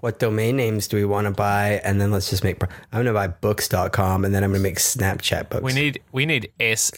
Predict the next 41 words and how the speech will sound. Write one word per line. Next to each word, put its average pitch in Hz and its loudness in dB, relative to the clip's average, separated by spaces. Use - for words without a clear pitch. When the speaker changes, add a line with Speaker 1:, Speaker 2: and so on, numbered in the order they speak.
Speaker 2:
S 120 0
dot 107 -2
com. 101 0
Speaker 1:
Photos - -2
dot - -4
com. 123 2
That'd 117 4
be 110 2
Speaker 2:
Photos - -2
dot 110 4
com. 104 2
Speaker 1:
such 95 2
a 101 2
sick - 0
domain. 104 0
Speaker 2:
Uh, 92 0
Speaker 1:
So 139 0
tell 147 0
them, 156 -2
what, 139 -2
what's 147 -2
the 143 -2
deal 147 0
Speaker 2:
who 131 4
Speaker 1:
with 123 6
Speaker 2:
has 123 4
Speaker 1:
these 95 2
Speaker 2:
it? 87 -2
Speaker 1:
spectacles? 92 0
I 95 2
would 92 2
like 90 -2
to - -4
learn. 92 2
Tell 90 -2
us. - -2
Speaker 2:
So - -4
the, 135 0
the 147 0
spectacles - -2
have 139 2